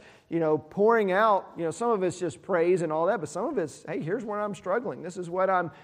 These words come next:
what I'm feeling and what I'm dealing with." And, uh, it's so clear to me from Scripture that it is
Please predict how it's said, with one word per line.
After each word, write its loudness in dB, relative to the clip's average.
what 2
I'm 0
feeling 4
and -2
what 2
I'm -2
dealing 4
with." 6
And, 0
uh, 0
it's 2
so 4
clear 0
to -2
me -4
from -12
Scripture -8
that 2
it 4
is 0